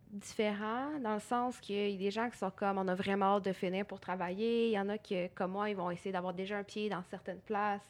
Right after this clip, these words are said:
euh, déjà essayer de, de faire ce qu'on peut. Euh, les enseignants, ils nous en parlent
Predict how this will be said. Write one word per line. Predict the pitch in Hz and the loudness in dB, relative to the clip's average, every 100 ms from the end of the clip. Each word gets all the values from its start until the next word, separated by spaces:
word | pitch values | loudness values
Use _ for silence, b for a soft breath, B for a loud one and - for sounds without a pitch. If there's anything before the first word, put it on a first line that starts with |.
| 180 | -10
euh, | 185 b b - | -10 b b -10
déjà | 180 185 | -4 -4
essayer | 185 185 180 190 196 190 | -2 -4 -2 -2 -2 -2
de, | 165 156 156 | -2 -2 -2
de | 180 | -2
faire | - 185 190 | 4 4 4
ce | |
qu'on | - 175 | 0 -4
peut. | - 226 262 277 b b b b - | 0 2 2 0 b b b b -2
Euh, | 190 185 180 175 | 2 4 4 4
les | 196 208 | 4 4
enseignants, | 214 220 220 233 | 4 2 4 4
ils | 226 | 4
nous | 196 | 2
en | 175 | 2
parlent | 190 185 | 4 4